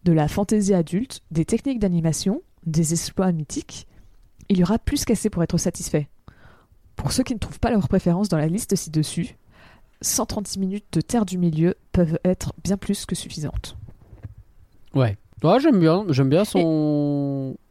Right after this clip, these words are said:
Speaker 2: son analyse.
Speaker 1: Oui, j'aime bien la, le fait qu'il, tu vois, qu'ils disent qu'il a mieux réussi à donner vie au personnage qu'à mener à bien l'histoire.
Speaker 2: Ouais, c'est vrai.
Speaker 1: Enfin, même si moi, je suis pas, oh, moi, je suis pas très fan de la plupart. Je trouve que les personnages sont un peu méchants, mais au moins,
Speaker 2: Bah,
Speaker 1: ils sont vivants.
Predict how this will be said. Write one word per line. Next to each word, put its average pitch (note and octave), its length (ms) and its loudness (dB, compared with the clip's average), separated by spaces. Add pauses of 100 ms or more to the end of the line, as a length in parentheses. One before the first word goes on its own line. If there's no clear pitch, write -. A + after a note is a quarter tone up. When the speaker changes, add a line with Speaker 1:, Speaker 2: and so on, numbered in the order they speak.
(180)
Speaker 2:
son D3 200 0
analyse. B2+ 420 2 (300)
Speaker 1:
Oui, A#3+ 140 -2
j'aime A3 200 -2
bien C4 140 0
la, B3 220 4
le F#3+ 100 -2
fait B3 160 0
qu'il, - 120 -16
tu - 40 -14
vois, B3 100 4
qu'ils G3+ 140 -8
disent G#3+ 260 -6
qu'il F3+ 180 -2
a E3 60 2
mieux F#3 200 -2
réussi C4+ 320 -2
à A3+ 60 4
donner F#3+ 280 0
vie A3+ 160 -6
au A3 60 -2
personnage F#3+ 760 -2 (300)
qu'à F3 120 2
mener G3 240 2
à G3 80 4
bien F#3 180 0
l'histoire. E3 480 -4 (440)
Speaker 2:
Ouais, E3+ 240 6
c'est F#3+ 120 0
vrai. C3+ 140 2 (440)
Speaker 1:
Enfin, F3 140 2
même E3+ 140 2
si F#3+ 160 -4
moi, E3+ 120 2
je - 60 -10
suis - 80 -14
pas, D#3+ 120 0 (720)
oh, F#3+ 140 2 (500)
moi, E3+ 140 0
je - 60 -4
suis - 100 -10
pas E3+ 100 2
très - 160 0
fan F#3 200 0
de F3 40 -2
la D#3+ 80 2
plupart. F3 360 0
Je - 80 -14
trouve D#3+ 120 -6
que - 80 0
les - 40 -2
personnages F3+ 320 0
sont E3+ 60 -2
un D#3 40 -2
peu E3+ 120 0
méchants, F#3 340 0
mais G3 120 -6 (1200)
au F3+ 120 2
moins, A3 220 2
Speaker 2:
Bah, A#3+ 100 4
Speaker 1:
ils - 40 -10
sont - 120 -6
vivants. E3+ 380 2